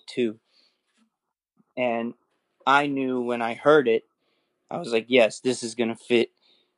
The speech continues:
in this mold and in this world, and I have people in this world, and this is it."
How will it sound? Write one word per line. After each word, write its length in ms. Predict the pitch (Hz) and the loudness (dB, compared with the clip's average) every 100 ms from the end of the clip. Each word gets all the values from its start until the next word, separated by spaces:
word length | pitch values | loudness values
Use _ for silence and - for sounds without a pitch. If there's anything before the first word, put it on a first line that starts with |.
| - | -10
in 280 | 123 151 123 | -8 -2 2
this 240 | 123 - | 2 2
mold 440 | 123 120 107 107 - _ _ _ _ - | 2 4 2 -4 -12 _ _ _ _ -6
and 340 | 120 110 113 - | -4 -2 -4 -4
in 240 | 120 107 110 | -2 0 4
this 220 | 120 - | 4 4
world, 500 | 117 117 107 110 - _ _ _ _ - | 4 6 4 0 -6 _ _ _ _ -10
and 240 | 113 104 110 | -8 -6 2
I 160 | 127 123 | 4 4
have 200 | 123 - | 2 0
people 340 | 151 123 135 | -4 2 2
in 100 | 135 | 2
this 180 | 135 127 | 0 -2
world, 380 | 139 135 127 127 - - - - - | 0 2 2 -2 -18 -20 -20 -20 -8
and 180 | 110 110 | -2 0
this 180 | 120 117 | 0 -2
is 140 | 107 | 0
it." 200 | 104 92 | 2 0